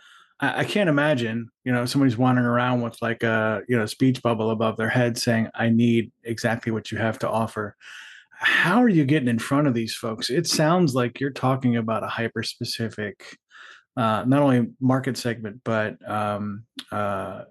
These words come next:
you know, role in an organization. Um, and, and that must make your job as a, as a marketing director much, much more difficult. So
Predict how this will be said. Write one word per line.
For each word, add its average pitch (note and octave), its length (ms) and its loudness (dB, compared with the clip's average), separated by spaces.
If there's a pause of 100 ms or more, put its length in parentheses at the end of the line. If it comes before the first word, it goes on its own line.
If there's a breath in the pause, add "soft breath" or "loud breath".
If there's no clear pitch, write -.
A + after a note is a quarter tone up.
(160)
you D#3 420 -2
know, B2+ 140 4
role B2 400 2
in B2 80 4
an A#2 100 2
organization. A2+ 800 -2 (500 loud breath)
Um, A#2+ 440 2 (240)
and, C3+ 220 0
and C3+ 160 2
that D#3 180 0
must D3+ 220 0
make C#3 220 0
your C3+ 100 0
job A#2+ 400 0
as A2+ 160 -6
a, G#2+ 320 -6
as A2 140 -6
a G#2+ 60 -8
marketing A#2+ 540 -2 (100)
director A2 300 -6
much, B2 280 0
much - 280 -8
more B2 180 0 (100)
difficult. C3 480 0
So C3+ 280 0